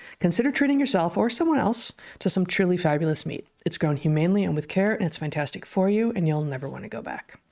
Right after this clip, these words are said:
Shark Tank host Kevin O'Leary called Moink's bacon the best bacon he's ever tasted. I agree. It's amazing.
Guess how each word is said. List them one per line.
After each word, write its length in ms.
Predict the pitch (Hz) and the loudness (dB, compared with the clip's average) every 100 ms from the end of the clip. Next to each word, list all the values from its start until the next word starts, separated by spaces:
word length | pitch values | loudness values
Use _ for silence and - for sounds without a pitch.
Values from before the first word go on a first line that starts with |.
| _ - - - - - | _ -20 -20 -20 -18 -6
Shark 300 | - 247 247 | 0 0 2
Tank 240 | 220 214 | 0 2
host 260 | 170 165 - | 0 0 0
Kevin 220 | 175 170 | 0 2
O'Leary 400 | 160 254 208 180 | 2 2 2 0
called 260 | 180 175 | 0 2
Moink's 260 | 170 170 185 | 2 0 0
bacon 320 | 160 139 151 | -2 0 0
the 60 | 151 | 0
best 280 | 143 135 - | 0 -2 -2
bacon 220 | 139 - | -4 -4
he's 120 | - | -4
ever 140 | - - | -6 -2
tasted. 480 | 214 220 226 208 208 | -2 0 0 0 -2
I 140 | 147 | -4
agree. 320 | 139 143 117 - - | -2 -4 -4 -8 -6
It's 220 | 170 - | -4 -4
amazing. 500 | - 151 135 - - | -2 0 -2 -6 -10